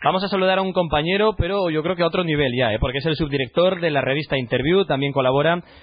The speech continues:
en Onda Cero con Julia Otero, en el programa Julia en la Onda, también está en Antena tres con Susana Griso por las mañanas, en Espejo Público,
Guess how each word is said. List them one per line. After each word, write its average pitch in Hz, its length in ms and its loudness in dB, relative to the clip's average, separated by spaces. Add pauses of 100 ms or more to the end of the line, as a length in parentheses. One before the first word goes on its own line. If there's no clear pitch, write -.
(100)
en 127 160 -4
Onda 139 220 -2
Cero 143 180 0
con 131 120 -2
Julia 147 240 0
Otero, 196 420 2
en 160 100 -2
el 127 360 0
programa 131 380 0
Julia 151 220 0
en 135 60 -2
la 131 100 4
Onda, 180 240 0
también 139 380 -2
está 135 240 -2
en 139 60 -2
Antena 135 320 -2
tres 160 180 -2
con 143 100 -4
Susana 139 320 -4
Griso 175 360 -2
por 151 140 -2
las 123 120 -2
mañanas, 156 420 -2
en 139 60 -6
Espejo 143 320 -4
Público, 160 440 -2